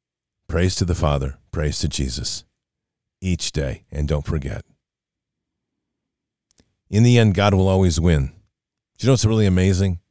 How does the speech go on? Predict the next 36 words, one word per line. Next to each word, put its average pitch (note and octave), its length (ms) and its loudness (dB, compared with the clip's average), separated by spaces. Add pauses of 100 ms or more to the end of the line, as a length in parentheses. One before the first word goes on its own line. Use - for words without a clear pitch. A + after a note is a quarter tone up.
(1300)
It's - 120 -14
God G#2 200 0
didn't F#2 220 2
wipe F2+ 280 -2
us - 140 -2
out. D2+ 260 -4 (720)
We're F#2 200 0
here G#2 360 0
in G2 220 -2
this F#2 160 -2
time, F#2 280 0
in E2 100 2
this E2 160 -2
place, - 520 -6 (1000)
for E2 160 -2
just F#2+ 300 -2
such F2+ 200 -2
a F#2 40 -2
time D#2+ 280 0
as C#2 180 0
this. - 340 -10 (1800)
He F2 120 -2
has A2 180 0
trust A2 320 0
in F#2+ 100 4
us. F#2 360 0 (400)
We E2+ 100 -2
need E2 120 2
to D2+ 60 -4
have E2 120 -2
trust - 320 -4
in C#2+ 80 -4
him. D2 300 -6 (600)
We're G#2+ 260 2
at G#2 120 -4
war. F#2+ 400 0